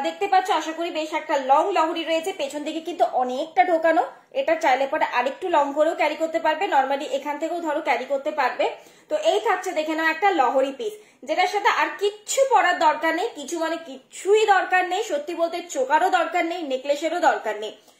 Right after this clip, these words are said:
এরকম থাকছে একটা পাঁচটা লেয়ারের ওপর দিয়ে যাচ্ছে, পাঁচটাই তো? হ্যাঁ, পাঁচটা লেয়ারের ওপর দিয়ে যাচ্ছে, এরকম ভাবে যাচ্ছে লহরিটা। নিচের পোর্শনে থাকছে একটা ঝুমকো, exactly এই ফ্লাওয়ারটাতেই রয়েছে দেখে নাও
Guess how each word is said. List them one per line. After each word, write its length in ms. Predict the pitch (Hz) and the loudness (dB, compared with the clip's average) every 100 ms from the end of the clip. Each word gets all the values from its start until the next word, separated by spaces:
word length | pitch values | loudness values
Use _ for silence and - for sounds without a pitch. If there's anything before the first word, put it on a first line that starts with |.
| _ | _
এরকম 400 | - 311 359 427 | 0 2 2 -2
থাকছে 300 | 440 349 349 | -2 -2 0
একটা 220 | 349 339 392 403 | -2 2 -2 2
পাঁচটা 460 | 302 302 - 403 | 0 0 0 2
লেয়ারের 480 | 339 285 294 320 349 | 2 4 4 4 0
ওপর 240 | 302 285 277 | -2 -2 -4
দিয়ে 240 | 277 302 | -4 -2
যাচ্ছে, 340 | 233 - - | 0 -2 -8
পাঁচটাই 480 | 214 226 220 - 330 | -8 -8 -8 -6 -6
তো? 200 | 403 262 - _ _ | -4 -6 -8 _ _
হ্যাঁ, 160 | 247 - - _ | -8 -8 -18 _
পাঁচটা 400 | - 320 320 415 | -4 -2 0 2
লেয়ারের 400 | 403 339 330 381 | 4 4 4 2
ওপর 220 | 370 370 370 | 2 2 -2
দিয়ে 180 | 370 | 2
যাচ্ছে, 300 | 349 330 330 | 2 2 0
এরকম 300 | 370 302 311 | 2 2 0
ভাবে 220 | 339 320 320 | -2 2 4
যাচ্ছে 340 | 277 269 311 | 4 2 2
লহরিটা। 600 | 285 254 311 349 349 359 - - - - | 2 2 -2 -2 0 0 -4 -16 -16 -8
নিচের 280 | 359 466 427 | 0 0 4
পোর্শনে 360 | 415 427 415 | 2 4 4
থাকছে 320 | 415 339 - | 4 -2 0
একটা 300 | 349 339 311 | -2 2 -2
ঝুমকো, 420 | - 320 311 320 359 | 0 -4 -2 0 2
exactly 800 | 277 302 240 - 339 349 359 440 | 2 -2 -4 0 0 0 -2 -2
এই 240 | - 370 427 | 0 0 2
ফ্লাওয়ারটাতেই 580 | 370 302 311 320 320 359 | 4 4 4 0 -2 -2
রয়েছে 300 | 311 285 302 | 0 0 -2
দেখে 240 | 269 285 | -4 -2
নাও 140 | 302 | 2